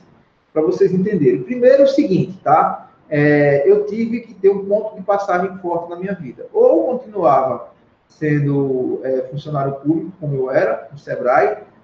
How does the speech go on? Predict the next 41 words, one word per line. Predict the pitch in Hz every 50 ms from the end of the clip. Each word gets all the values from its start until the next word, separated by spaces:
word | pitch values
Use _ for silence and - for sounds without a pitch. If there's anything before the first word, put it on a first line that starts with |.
| _ _
ou | - 170 175 190 196
eu | 214 214 226 190
ia | 180 185 196 202 202
empreender. | 196 - 190 220 226 214 190 143 123 110 - - - _ _ _ _
E | 160 170 208 233 233 - -
o | 214 208
empreendedorismo, | 226 - - 220 208 202 202 190 190 - 196
ele | 226 - 226
é | 233 226
como | - - -
se | -
fosse | 226 202 -
um | -
chamado | - - - - 170 170 170 156 143 139 -
pra | 143 147
você, | 147 151 143 - - 135 117
né? | - 139 147 - - _ _ _ _ _
Eu | 165 180
fazendo | 170 175 175 170 170 180 180
as | 170 -
coisas | - 175 165 165 165
do | 165 165
Sebrae, | 160 - 190 170 - 160 170 185 196
eu | 196 185 160
vi | 165 170
oportunidade, | 165 165 170 165 165 165 156 160 147 151 156 160 165
oportunidade, | 156 156 160 165 - 151 151 151 143 143 143
oportunidade. | 143 139 - 147 - - 160 175 165 175 180 190 196 - - - - - - _ _ _ _ _
Então, | - 202 - - 190 180 185 202 190 165 - - - -
eu, | 151 151 156 170 175 175
com | - -
o |
coração | - 185 202 185 185 180 - - -
na | 226 202
mão, | 175 151 - 165
porque | - - 175
eu | 160
sou | - - 147
doido | - 170 175 175
pelo | 185 175 -
Sebrae, | - - 151 131 127 123 135 165 -